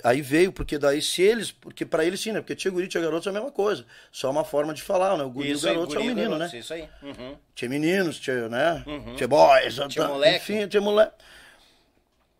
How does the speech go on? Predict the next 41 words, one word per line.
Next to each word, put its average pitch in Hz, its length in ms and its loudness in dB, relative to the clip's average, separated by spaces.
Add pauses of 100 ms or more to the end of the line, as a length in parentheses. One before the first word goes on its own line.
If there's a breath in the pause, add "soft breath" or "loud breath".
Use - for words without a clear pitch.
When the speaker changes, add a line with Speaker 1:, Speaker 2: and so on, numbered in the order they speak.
(800)
Speaker 1:
E 170 140 8
aí 190 80 12
ele 208 80 4
disse 190 120 0
assim, 180 100 0
"Eu 190 80 0
tô 254 100 -2
ligando 220 380 4
pra 190 100 0
te - 100 -8
dizer 156 200 -2
que - 80 -6
nós 190 260 4
não 226 300 0
vamos 165 320 0
fazer, 139 180 -4
mas 156 60 -2
eu 156 60 -4
tô 190 120 -4
te 185 100 -6
ligando 165 240 -2
pra 170 120 -4
saber, 139 400 -2
porque - 180 -6
eu... 131 100 -6 (160)
nós 151 380 4
aqui 151 180 -2
temos 165 240 -4
uma 147 140 0
consideração 143 640 2
muito 160 280 0
grande 160 360 8
por 120 160 -10
ti, - 200 -10
Luiz." - 300 -18
O - 40 -20 (640)
Fabinho 110 280 -8
falou 123 180 -4
isso 120 140 -8
pra 147 140 -2
mim. 120 180 -12